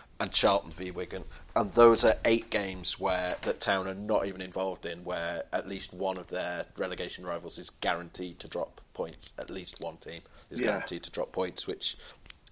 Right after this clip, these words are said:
Speaker 1: <sighs> the flip side of that, as I put in the conclusions, is, of course, that Town are gonna be playing more difficult opposition. But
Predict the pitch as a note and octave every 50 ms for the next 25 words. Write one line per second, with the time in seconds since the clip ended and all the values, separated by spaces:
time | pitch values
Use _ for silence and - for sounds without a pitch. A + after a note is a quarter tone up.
0 | _ - - - - - - - - - - - - - - - - - - A#2+
1 | A#2+ - - C3+ B2 - - A#2+ A2+ A2 G#2 G#2+ G2 G#2 G#2+ G#2 - - - G#2+
2 | F#2+ - - E2+ G2 G2 F#2+ - F#2+ F#2 - G#2+ G2+ F#2 F#2+ F#2+ F#2 - E2+ F#2+
3 | F#2+ F#2+ F2+ - - G2+ G2 F#2+ - - - - - - - - - - - -
4 | - G#2+ G#2 G2 G2 G2 A2 G2 F#2+ F#2+ F2+ - A2 G2 F#2+ F#2 F#2 F#2 G2 G2
5 | G2 G2 - - - - G#2 - G2+ G2 - - - - F#2 F2+ F2 - - -
6 | F2+ F#2 - - - - - - G2+ G2+ G2 - -